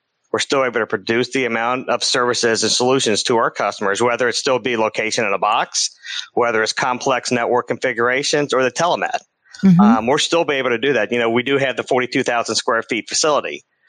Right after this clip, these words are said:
Speaker 1: Uh, and you would think, like you said, it's easy to keep people apart, but human nature is to con-, congregate next to each other, right? <laughs>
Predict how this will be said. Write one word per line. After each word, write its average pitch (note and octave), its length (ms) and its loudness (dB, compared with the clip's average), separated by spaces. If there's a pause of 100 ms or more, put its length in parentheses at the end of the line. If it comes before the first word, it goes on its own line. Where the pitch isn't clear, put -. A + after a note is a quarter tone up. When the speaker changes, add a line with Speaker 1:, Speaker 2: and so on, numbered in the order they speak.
(300)
Speaker 1:
Uh, - 20 0
and A#2+ 300 0
you B2 80 0
would A2+ 180 -2
think, D3 160 -2
like C3 180 -2
you A#2+ 60 -2
said, C#3+ 280 0
it's A2 200 -2
easy C3+ 220 -2
to A2 80 -6
keep - 220 -4
people B2+ 260 -2
apart, C#3+ 440 0 (580)
but A#2+ 340 -2
human C3 280 0
nature C3+ 380 -2 (140)
is A#2 160 -2
to A2+ 320 0
con-, C#3+ 400 -4 (100)
congregate C3 520 -2
next D#3+ 220 -4
to A#2+ 80 -4
each A#2 160 -4
other, A2 260 0
right? C3 380 -2
<laughs> E3 40 0